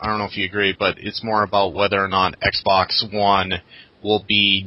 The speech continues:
number one this generation, as Xbox three sixty was number one of this current generation.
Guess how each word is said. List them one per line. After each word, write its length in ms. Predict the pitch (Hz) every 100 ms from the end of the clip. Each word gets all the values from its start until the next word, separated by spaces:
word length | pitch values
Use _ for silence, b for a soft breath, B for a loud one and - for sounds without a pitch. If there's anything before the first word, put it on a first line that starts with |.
| 87
number 340 | 110 110 107 104
one 260 | 104 98
this 220 | 104 98 -
generation, 640 | 107 92 92 104 - 92
as 400 | 87 95 - -
Xbox 440 | - - - 87 -
three 120 | 92
sixty 440 | - 156 - -
was 240 | 95 92 - -
number 180 | 98 92
one 240 | 90 87
of 140 | 82 82 - - _ -
this 180 | 101 -
current 300 | 147 147 -
generation. 720 | 82 76 76 71 - - -